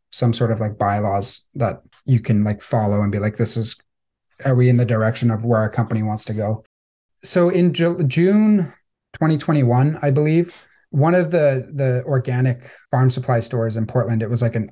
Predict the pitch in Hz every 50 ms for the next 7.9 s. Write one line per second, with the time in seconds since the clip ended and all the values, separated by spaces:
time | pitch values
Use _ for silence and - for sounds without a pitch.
0 | _ _ - 123 120 - - - 117 113 107 113 117 117 113 110 - 123 123 117
1 | - - - 135 131 127 - 135 127 - - 139 131 123 123 120 117 117 117 120
2 | 120 113 113 131 127 110 117 113 113 113 - 113 110 107 - - - - 117 110
3 | 107 107 101 - _ _ _ _ _ _ _ _ _ _ - 151 135 131 127 -
4 | - 160 156 151 147 139 139 139 139 135 139 131 127 127 - - 139 127 123 123
5 | 123 - _ - - - 139 123 - - 139 131 127 127 113 117 113 113 - -
6 | _ _ _ _ - - - 185 185 185 180 - 180 175 175 175 175 175 - 147
7 | 123 127 131 131 131 - - 139 127 120 127 117 - - 117 113 - -